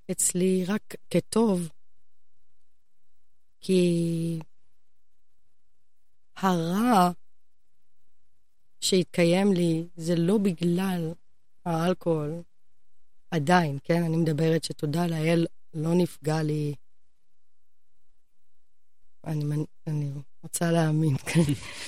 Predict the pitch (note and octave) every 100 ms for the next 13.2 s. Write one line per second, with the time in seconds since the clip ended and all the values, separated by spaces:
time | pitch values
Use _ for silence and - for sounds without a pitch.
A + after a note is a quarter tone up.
0 | - G#3+ G3 E3 E3+ - D#3 E3+ E3+ D#3+
1 | D3 E3 F#3 - E3 D#3+ D#3+ D3+ C#3+ E3+
2 | - - - - - - - - - -
3 | - D#3 D3 C#3+ D3+ C#3+ E3 F3+ F3 D#3+
4 | D#3+ D#3 D#3 D3+ D#3 D#3 D#3 D#3 D#3 D3+
5 | - - E3 D#3+ - D#3+ C#3+ F3+ G3+ -
6 | - - - - - - - - - -
7 | - - - F3 E3 E3 E3 D#3 D#3 D3+
8 | - - F#3 F#3+ F#3 E3+ E3 E3 D#3+ D#3
9 | D#3 F3 F#3+ F#3+ - E3+ D#3+ D#3+ D3+ D3+
10 | F3 - G3 F#3 D#3 F3+ F3+ - F3+ E3
11 | D#3 D#3 D3+ D3+ - E3 D#3 E3+ G3 F#3+
12 | E3+ E3 D#3+ E3 F#3 F3+ F#3 - F3+ -
13 | G3+ -